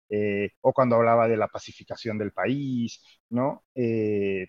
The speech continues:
y es lo que vemos todos los días, ¿no? Y me parece que no es la primera vez que lo comentamos aquí. O sea, este gobierno, eh, ya ni siquera es una neolengua, ¿no?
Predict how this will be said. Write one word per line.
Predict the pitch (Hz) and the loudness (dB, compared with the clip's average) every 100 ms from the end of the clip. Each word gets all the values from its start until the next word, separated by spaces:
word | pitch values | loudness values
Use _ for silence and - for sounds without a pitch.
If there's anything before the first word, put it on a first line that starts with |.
| _ | _
y | 151 156 | 4 8
es | 170 | 10
lo | 185 | 8
que | 156 | 8
vemos | 160 165 | 6 4
todos | - 151 143 | 2 2 2
los | 107 | -2
días, | 160 143 - - | -6 -8 -12 -16
¿no? | 117 151 117 | -12 -10 -8
Y | 92 | -10
me | 104 101 110 117 | -10 -10 -10 -8
parece | 107 117 117 | -6 -6 -4
que | |
no | 107 110 | -2 0
es | 120 | -2
la | |
primera | - 101 104 98 | -2 -4 -2 -2
vez | 101 | -4
que | - | -6
lo | 107 | -8
comentamos | - 85 95 101 - | -8 -10 -8 -8 -10
aquí. | 87 143 135 95 | -8 -2 -2 -2
O | |
sea, | - 104 95 | -2 0 0
este | - 113 | -2 -2
gobierno, | 104 110 110 113 113 117 _ _ _ _ | 0 0 0 0 -2 -4 _ _ _ _
eh, | 101 98 90 87 87 101 | -6 -4 -4 -6 -6 2
ya | 160 | 4
ni | |
siquera | 160 127 143 | 4 4 4
es | 143 | 4
una | 143 147 | 4 4
neolengua, | 131 107 107 175 131 107 82 82 | 4 4 6 6 6 -4 -10 -8
¿no? | 101 160 | -8 -8